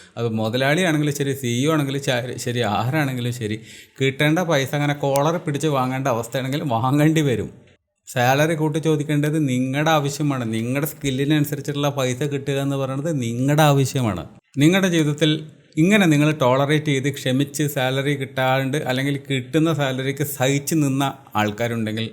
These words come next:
ഒന്ന് കമന്റ് ചെയ്യുണ്ടു, ആരൊക്കെ ഉണ്ടെന്നൊന്ന് അറിയട്ടെ. എന്തുകൊണ്ടാണ് ഇത്രയേറെ ഡൈവോഴ്സ് കേസുകളും ഇത്രയേറെ ബ്രേക്കപ്പുകളും നമ്മുടെ നാട്ടിലുണ്ടാവുന്നത്? നമുക്കൊരു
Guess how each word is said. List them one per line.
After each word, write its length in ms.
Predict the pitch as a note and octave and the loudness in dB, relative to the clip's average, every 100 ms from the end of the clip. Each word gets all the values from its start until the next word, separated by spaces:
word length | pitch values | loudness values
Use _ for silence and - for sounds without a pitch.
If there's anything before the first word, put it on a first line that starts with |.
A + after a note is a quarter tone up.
| - - | -12 -10
ഒന്ന് 180 | B2+ A#2+ | -4 -2
കമന്റ് 380 | B2 A2+ G#2 A#2 | -2 0 0 0
ചെയ്യുണ്ടു, 320 | G#2+ F2+ F#2+ | -2 -4 -6
ആരൊക്കെ 360 | A2+ A#2 B2+ C#3 | -2 -2 -2 -4
ഉണ്ടെന്നൊന്ന് 400 | C3+ B2+ B2+ A#2 | -4 -2 -2 -2
അറിയട്ടെ. 440 | F2+ F#2 F#2 - - _ _ | -2 -4 -6 -8 -14 _ _
എന്തുകൊണ്ടാണ് 560 | C3+ D3 E3+ F3+ F3+ F3+ | 4 6 8 6 6 6
ഇത്രയേറെ 500 | C#3+ - D#3 D#3 D#3 | 6 6 6 8 6
ഡൈവോഴ്സ് 520 | C3 A#2+ B2+ D3 D3 | 6 8 8 8 6
കേസുകളും 640 | C3+ A#2+ A2 G#2 G#2 G#2 | 4 4 2 2 2 2
ഇത്രയേറെ 360 | G#2 - B2 A#2+ | 0 2 4 4
ബ്രേക്കപ്പുകളും 840 | G2+ G2+ G#2 G#2 C#3 - A2+ A2+ A#2 | 2 6 6 6 4 4 4 6 4
നമ്മുടെ 240 | G#2 G#2 | 2 2
നാട്ടിലുണ്ടാവുന്നത്? 800 | G2 F#2 F#2+ F#2+ F2 F2 F2 F2 G2 - _ D#3 | 2 0 0 0 2 2 0 -4 -8 -16 _ 2
നമുക്കൊരു 440 | D#3+ E3+ F#3 - | 4 6 4 4